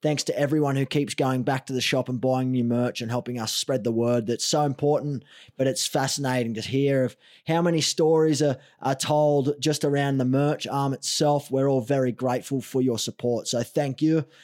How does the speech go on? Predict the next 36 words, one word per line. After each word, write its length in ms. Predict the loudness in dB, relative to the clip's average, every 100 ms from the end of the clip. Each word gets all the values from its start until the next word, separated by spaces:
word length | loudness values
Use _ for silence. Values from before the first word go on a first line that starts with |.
| -20 _
Also, 540 | 0 2 2 2 2 0
lastly, 640 | -2 2 2 0 2 2
but 280 | 2 0 -2
probably 300 | -2 2 2
the 100 | 2
most 280 | 2 0 0
important 480 | -4 0 0 0 -2
part 340 | 0 2 2
is 200 | 0 -2 -8 -20 -8
we've, 260 | 0 0 2
uh, 300 | 2 2 0 -6 _ _ _ _ _ _
started 420 | -2 2 2 2
working 380 | 4 2 2 0
with 120 | 2
a 60 | 0
big 240 | 2 2
organization 800 | 4 4 2 0 2 2 0 -2
to 100 | -2
help 260 | 0 -2 0
bring 240 | 0 0
our 80 | 0
social 460 | 0 0 2 0 0
impact 380 | 0 0 -2
to 80 | -2
life 440 | 0 2 0 -4 -6
in 80 | -2
an 100 | -2
innovative 640 | 0 -2 0 2 2 0 -2
and 120 | -4
a 60 |
compelling 500 | -4 -4 -2 -2 0
way 300 | 0 2 2
so 120 | 0 -2
that 160 | 0
we 140 | 0 0
can 180 | 0